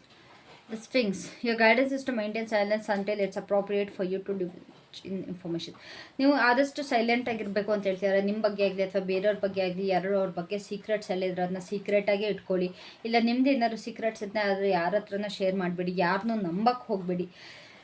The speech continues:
ಟ್ರಸ್ಟ್ ಅನ್ನೋದು ತುಂಬಾನೇ ಮುಖ್ಯ ಆಗಿದೆ ಇಲ್ಲಿ. So ಯಾರನ್ನೂ ದಯವಿಟ್ಟು ನಂಬಬೇಡಿ. ಆ, so ನಿಮ್ಮೊಳಗಿರೋ ವಿಸ್ಡಮ್‌ನ ನೀವು ನೋಡ್ಕೊಳ್ಳಿ. ಅಕಸ್ಮಾತ್ ನೀವು ಸರಿ ಅನ್ಸಿದ್ರೆ ಮಾತ್ರ ನೀವು ಅದನ್ನ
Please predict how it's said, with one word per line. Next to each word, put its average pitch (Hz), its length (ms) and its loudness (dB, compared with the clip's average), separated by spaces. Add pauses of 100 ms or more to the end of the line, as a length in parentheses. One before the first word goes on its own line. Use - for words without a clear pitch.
(280)
ಟ್ರಸ್ಟ್ 277 320 8
ಅನ್ನೋದು 285 220 10
ತುಂಬಾನೇ 254 420 6
ಮುಖ್ಯ 226 340 4
ಆಗಿದೆ 196 340 6
ಇಲ್ಲಿ. 196 140 0
So 240 320 0 (240)
ಯಾರನ್ನೂ 226 360 6
ದಯವಿಟ್ಟು 247 440 4
ನಂಬಬೇಡಿ. 214 680 2 (260)
ಆ, 202 280 -2 (460)
so 302 140 8
ನಿಮ್ಮೊಳಗಿರೋ 277 640 8
ವಿಸ್ಡಮ್‌ನ 247 500 -2
ನೀವು 220 160 0
ನೋಡ್ಕೊಳ್ಳಿ. 208 440 0
ಅಕಸ್ಮಾತ್ 208 640 0
ನೀವು 220 120 -2
ಸರಿ 214 300 0
ಅನ್ಸಿದ್ರೆ 214 320 0
ಮಾತ್ರ 202 340 -2
ನೀವು 202 180 -2
ಅದನ್ನ 180 260 -6